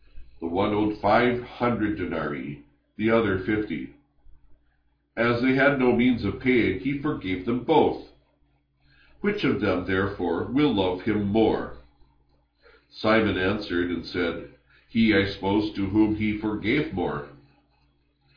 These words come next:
And he said to him, "You have judged rightly."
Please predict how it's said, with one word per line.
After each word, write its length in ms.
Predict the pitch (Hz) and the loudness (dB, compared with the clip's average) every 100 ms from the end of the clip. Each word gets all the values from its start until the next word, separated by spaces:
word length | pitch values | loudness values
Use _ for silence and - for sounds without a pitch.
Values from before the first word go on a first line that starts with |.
| _ - | _ -10
And 160 | 90 101 | -2 0
he 100 | 110 | 0
said 280 | - 107 | 0 0
to 140 | 104 101 | 2 0
him, 220 | 101 95 | 0 0
"You 140 | 90 | -2
have 260 | 92 92 85 | 0 -2 -2
judged 340 | 90 87 - | -4 -4 -4
rightly." 520 | 82 90 110 113 76 | -4 -2 -2 -2 -4